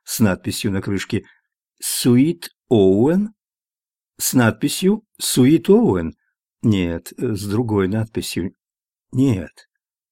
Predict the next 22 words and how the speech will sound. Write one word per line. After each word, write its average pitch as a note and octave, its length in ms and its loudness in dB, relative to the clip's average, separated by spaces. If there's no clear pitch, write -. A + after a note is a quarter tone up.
«Бабушкино D3 840 0
печенье». E2 840 -6
Моя G2 240 2
ручка G2 320 -2
нарисовала G2 560 -4
что-то A#2+ 300 -6
рядом E2+ 360 -4
с - 100 -14
коробкой. E2 500 -8
Овсяную F3 500 2
печенюшку. A#2 760 -6
Пэм G2+ 220 6
обожала E2 640 -4
овсяное D#2 460 -10
печенье. E2+ 520 -8
И C3 120 4
пока C3+ 340 0
я D3 140 0
смотрел G2+ 600 -4
на B2 160 4
печенюшку, G#2 840 -2
ручка F#3 560 4